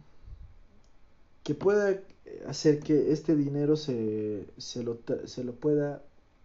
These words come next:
gastar, eh, valga el término,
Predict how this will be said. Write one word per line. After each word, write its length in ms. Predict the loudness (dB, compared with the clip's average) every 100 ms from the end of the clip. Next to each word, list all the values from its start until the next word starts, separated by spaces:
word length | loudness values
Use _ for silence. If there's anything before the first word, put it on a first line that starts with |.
| -20 -20 -20 -20 -16
gastar, 600 | -4 -4 -4 -4 -4 -4 -12 -20 -20 -20 -20 -20 -20 -8
eh, 380 | -6 -6 -8 -8
valga 460 | -8 -6 -6 -8
el 260 | -10 -14 -14
término, 480 | -8 -6 -6 -6